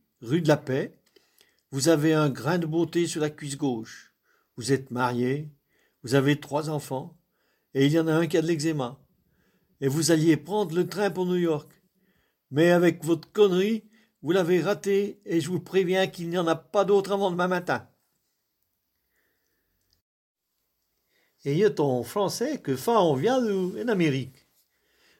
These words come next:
Dans la rue, il va dans la petite cabane. Sur la colle, il y a écrit, « Je vous donne toute cousette. » Il rentre,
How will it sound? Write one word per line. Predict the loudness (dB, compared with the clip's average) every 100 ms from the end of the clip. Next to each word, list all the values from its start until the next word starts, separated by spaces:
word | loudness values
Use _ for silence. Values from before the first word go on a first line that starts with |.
| _
Dans | -4
la | -2 -2
rue, | 2 2 2 -2 _ _ -6
il |
va | -2 -2
dans |
la | -2
petite | -2 -4 -4 -8
cabane. | -6 -4 -6 -8 -14 _ _ _ _ _
Sur | -20 -6 -2 0 2
la | 0
colle, | 0 0 0 0
il | 0
y | 0
a | 0
écrit, « | -4 -8 -8 -8 -14 _ _ _
Je | 0
vous | 0 0
donne | 2 2 2 -2 -8 -12
toute | -12 -10 -6 -8
cousette. » | -8 -8 -4 -4 -6 -10 _ _ _ _ _ _ _ _ _ _ _ _ _ _
Il | -16
rentre, | -8 -4 -4 -6 -18